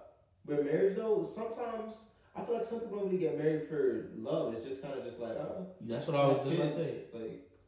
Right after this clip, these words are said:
Speaker 2: To have kids like that, but you know what's crazy? The crazier part of marriage is people just deal with marriage. Because you in a
Speaker 1: Yeah.
Speaker 2: marriage and you just deal with the situation you're in.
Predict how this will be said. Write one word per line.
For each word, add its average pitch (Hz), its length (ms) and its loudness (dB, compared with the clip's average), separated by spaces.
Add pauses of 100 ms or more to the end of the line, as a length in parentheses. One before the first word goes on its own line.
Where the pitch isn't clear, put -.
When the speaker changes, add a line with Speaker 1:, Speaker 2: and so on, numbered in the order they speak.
Speaker 2:
To 135 100 -4
have 123 300 2
kids 143 320 2
like 135 180 6
that, 143 320 0
but 131 340 0
you 160 80 -2
know 170 80 2
what's 175 120 0
crazy? 165 260 -4
The 143 280 0 (100)
crazier 180 480 -4
part 185 200 -2
of 180 60 -4
marriage 185 320 -4
is 180 220 -6 (280)
people 175 400 -2
just 107 440 -6
deal 120 280 4
with 104 180 2
marriage. - 280 -8 (380)
Because 156 320 6
you 196 140 12
in 196 60 12
a - 100 10
Speaker 1:
Yeah. - 60 4
Speaker 2:
marriage 202 460 8
and 160 100 -2
you 165 240 0
just - 240 -4
deal 160 340 8
with 143 100 4
the 139 80 0
situation 135 580 2
you're 107 160 -2
in. 117 340 0